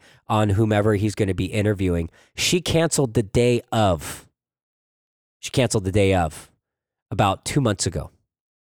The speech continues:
Well, right around the Reawaken tour. So, uh, it, it, it, she didn't want any real media press, because I think he was ready to press her on some real questions and really try to vet her out, because that's what this process is about. Finding who's gonna be the best acting representative.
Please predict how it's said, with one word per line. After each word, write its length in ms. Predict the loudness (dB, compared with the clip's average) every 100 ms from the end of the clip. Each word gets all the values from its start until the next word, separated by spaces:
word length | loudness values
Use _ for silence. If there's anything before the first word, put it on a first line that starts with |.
| _ _ _ 0
Well, 200 | 2 4
right 180 | 4
around 180 | 4 4
the 80 | 2
Reawaken 440 | 2 2 0 -4
tour. 260 | -8 -12 -14 _ -14 -14 -14 -2
So, 340 | 4 4 4 -4 -20 -20 _
uh, 260 | 4 4 2
it, 200 | 2 2
it, 200 | 2 0 0
it, 120 | 0
she 180 | 2 4
didn't 180 | 4
want 200 | 4 2
any 200 | 4 4
real 220 | 6 4 4
media 260 | 4 2
press, 260 | 2 -2 -2
because 260 | -2 0
I 60 | 2
think 160 | 2 2
he 80 |
was 140 | 4 4
ready 200 | 4 2
to 80 | 0
press 340 | 0 2 2
her 200 | 2 0 0
on 140 | 0
some 220 | 0 0
real 280 | 2 4 4
questions 580 | 4 2 0 -2 -4 -4
and 120 | -2 2
really 200 | 2 2
try 160 | 2
to 80 | 2
vet 180 | 2 4
her 100 | 4
out, 240 | 4 0
because 200 | -4 0
that's 200 | 0 0
what 140 | -2 0
this 140 | -2
process 480 | 2 2 2 0 -2
is 120 | -2
about. 360 | 0 2 0 _ _ _ _ _ _ -20 -20 -6
Finding 340 | 2 4 4 4
who's 180 | 4
gonna 160 | 4 2
be 140 | 2
the 120 | 2 0
best 460 | 2 2 2 -2 -2
acting 440 | 0 0 2 2
representative. 680 | 2 2 2 2 4 4 2